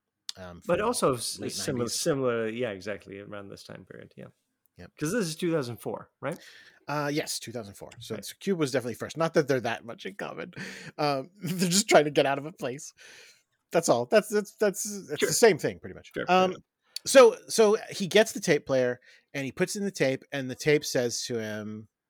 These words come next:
Speaker 1: I don't even remember.
Speaker 2: I mean, I mean, it's essentially like, like, you spent all, it's like, <laughs> it's basically, it, it basically, like, his crime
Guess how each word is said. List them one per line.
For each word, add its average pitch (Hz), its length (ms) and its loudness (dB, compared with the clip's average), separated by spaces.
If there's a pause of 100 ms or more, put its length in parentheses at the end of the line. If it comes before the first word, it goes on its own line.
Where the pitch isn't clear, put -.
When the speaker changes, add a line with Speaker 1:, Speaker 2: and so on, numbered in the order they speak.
(600)
Speaker 1:
I 175 180 -6
don't 101 200 -8
even 92 320 -14
remember. 90 540 -12
Speaker 2:
I 165 100 4
mean, 165 200 -2 (220)
I - 20 -14
mean, 185 160 -2
it's 175 160 -4
essentially 185 580 -2
like, 143 260 0
like, 120 280 0
you 123 540 -2
spent 131 360 -2
all, 127 100 2
it's 123 200 -4
like, - 320 -6
<laughs> - 40 -16
it's - 200 -12
basically, 208 460 -2
it, - 200 -8 (220)
it - 80 2
basically, 220 380 4
like, 147 320 4 (560)
his 196 380 0
crime 123 680 2